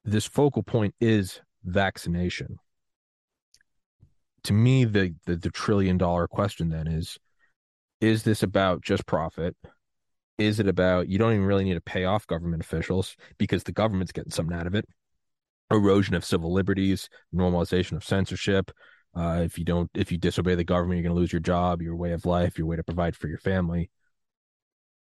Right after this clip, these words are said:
Is it a mode of control? Is it something where they are going to gradually alter the makeup of people? And I'm not, not to go way off in a left field,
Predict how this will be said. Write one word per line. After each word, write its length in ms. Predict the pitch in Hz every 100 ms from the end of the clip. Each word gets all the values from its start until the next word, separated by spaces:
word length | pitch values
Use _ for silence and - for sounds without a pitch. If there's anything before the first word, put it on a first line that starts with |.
| _ _ _ _ _ _ _ _ _ _
Is 220 | 107 104
it 80 | 98
a 100 | 95
mode 240 | 98 101 95
of 100 | -
control? 640 | 80 - 113 139 143 127 _ _ _
Is 160 | 98 90
it 120 | 82
something 400 | - 92 98 92
where 200 | 90 90
they 200 | 87 92
are 140 | 90 87
going 260 | 87 87
to 120 | 85
gradually 800 | 80 85 92 92 - 92 85 80 - _ _ _ _ -
alter 380 | 87 101 - 98
the 120 | 87
makeup 440 | 85 107 - 131
of 140 | 139 -
people? 260 | 143 139 110
And 120 | 98
I'm 100 | 95
not, 160 | 95
not 180 | 90 95
to 80 | 104
go 120 | 92
way 320 | 87 82 90
off 240 | 90 85 -
in 80 | 82
a 60 |
left 220 | 80 78
field, 280 | - 139 104